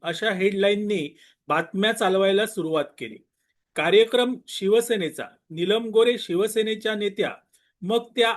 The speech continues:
आपल्या नेत्याची प्रशंसा करणार नाहीत, तर काय त्यांच्यावर टीका करणार? पण महायुतीत वाद निर्माण व्हावा म्हणून देव पाण्यात बुडून बसलेल्या मीडिया आणि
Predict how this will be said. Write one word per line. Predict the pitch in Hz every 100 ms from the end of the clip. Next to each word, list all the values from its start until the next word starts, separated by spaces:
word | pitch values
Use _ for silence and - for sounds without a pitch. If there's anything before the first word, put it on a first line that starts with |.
| -
आपल्या | 180 180 208 226
नेत्याची | 202 196 214 214 240
प्रशंसा | 233 180 160 190 214 214 233
करणार | 226 208 202 214
नाहीत, | 226 202 - - _ 208
तर | 214
काय | 214 220 208
त्यांच्यावर | 220 175 170 - 202 208
टीका | 220 214 160 208 220
करणार? | 240 247 254 - _ _ _ _ _ -
पण | 254 269 -
महायुतीत | 170 170 185 247 240 254 254 254
वाद | 175 180 233 233
निर्माण | 220 220 214 214
व्हावा | 220 202 208 185 170
म्हणून | 196 180 214 240
देव | 170 185 233
पाण्यात | 233 180 175 226
बुडून | 190 214 208 220 208
बसलेल्या | 180 190 190 190 196 202
मीडिया | 170 170 190 220
आणि | 202 208